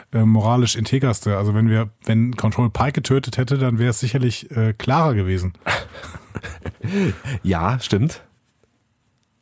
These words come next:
Speaker 2: Ja, es, ich finde, der Tod macht halt auch gerade in diesem Moment noch keinen wirklichen Sinn für mich. Also
Speaker 1: Ja,
Speaker 2: was
Speaker 1: für dich nicht, aber für Giorgio.
Speaker 2: Und
Speaker 1: <laughs> Macht's tierisch Sinn.
Speaker 2: Und du, ha-, glaubst, dass Giorgio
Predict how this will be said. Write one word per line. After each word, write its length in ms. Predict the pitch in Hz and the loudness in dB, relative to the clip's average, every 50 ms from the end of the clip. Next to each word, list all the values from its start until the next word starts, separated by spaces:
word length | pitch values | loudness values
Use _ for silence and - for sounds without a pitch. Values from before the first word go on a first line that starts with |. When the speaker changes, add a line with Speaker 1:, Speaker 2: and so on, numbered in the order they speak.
| _ _ _ _ _ _ _ _ _ - - - - - - - - _ _ _ _ _ _ - - | _ _ _ _ _ _ _ _ _ -20 -20 -20 -20 -20 -20 -20 -20 _ _ _ _ _ _ -2 2
Speaker 2:
Ja, 120 | 87 101 | 2 2
es, 360 | 110 101 90 107 98 - - - - - - - - _ - - - - | 2 2 0 -2 -6 -6 -6 -6 -6 -6 -6 -10 -20 _ -20 -14 -8 -6
ich 120 | - - | -2 0
finde, 160 | - 139 139 | 2 2 4
der 120 | 131 127 - | 4 2 2
Tod 200 | - 135 143 143 | 2 0 2 2
macht 160 | 131 127 127 | 0 0 0
halt 140 | 127 104 78 | 0 0 -2
auch 160 | 90 104 110 | -4 -4 -6
gerade 400 | - - - 110 101 113 127 127 | -8 -6 -2 0 0 0 0 0
in 80 | 120 | 0
diesem 160 | 113 113 120 123 | 0 0 2 2
Moment 260 | 120 120 120 123 120 | 2 2 2 0 0
noch 140 | 123 107 - | -2 -2 -2
keinen 260 | - 117 123 120 117 | -2 0 0 0 0
wirklichen 320 | 117 113 - 110 107 110 | -2 -2 -4 -4 -2 -2
Sinn 220 | 104 113 156 220 - | -2 0 -2 -2 -2
für 160 | - 95 85 | -2 -2 -2
mich. 320 | 87 87 90 92 - - - _ _ _ _ _ _ _ _ _ _ _ _ _ - | 0 0 -2 -4 -6 -14 -20 _ _ _ _ _ _ _ _ _ _ _ _ _ -4
Also 140 | 208 208 202 | -2 0 0
Speaker 1:
Ja, 60 | 101 | 2
Speaker 2:
was 200 | 120 127 127 - - | 0 0 -2 -4 -4
Speaker 1:
für 120 | 107 120 113 | -2 -2 0
dich 200 | 120 117 - 175 | 0 0 2 2
nicht, 240 | 202 175 - - 123 | 2 2 0 -2 -2
aber 120 | 113 107 | -2 0
für 120 | 92 117 104 | 0 0 0
Giorgio. 400 | - 170 202 160 104 90 85 - - - _ _ - - - - - - _ _ _ _ _ _ _ _ _ _ | 0 0 0 0 -2 -6 -6 -8 -14 -20 _ _ -20 -20 -20 -20 -20 -20 _ _ _ _ _ _ _ _ _ _
Speaker 2:
Und 180 | - 110 104 92 | -2 -2 0 0
Speaker 1:
<laughs> 140 | 131 120 | -2 0
Macht's 380 | 117 113 110 104 - - - - | 0 0 0 -2 -4 -6 -6 -6
tierisch 340 | - - 135 120 110 107 - | -4 -2 0 0 0 -2 -4
Sinn. 240 | - 107 98 90 - - _ _ - | -4 -4 -4 -4 -6 -12 _ _ -2
Speaker 2:
Und 240 | - 107 101 - - 101 | -2 0 0 -2 -4 -6
du, 500 | 104 110 104 120 139 160 170 156 113 - | -4 0 2 4 4 4 4 4 2 0
ha-, 460 | 87 107 123 131 131 135 135 127 127 | 0 0 2 2 2 2 2 2 0
glaubst, 440 | 127 123 123 120 127 135 135 - - | 2 2 2 2 2 2 0 0 -2
dass 180 | 127 117 - - | -2 -2 0 0
Giorgio 680 | - 113 117 127 123 123 127 127 127 127 127 117 - | 2 2 4 2 2 2 2 4 4 4 4 2 0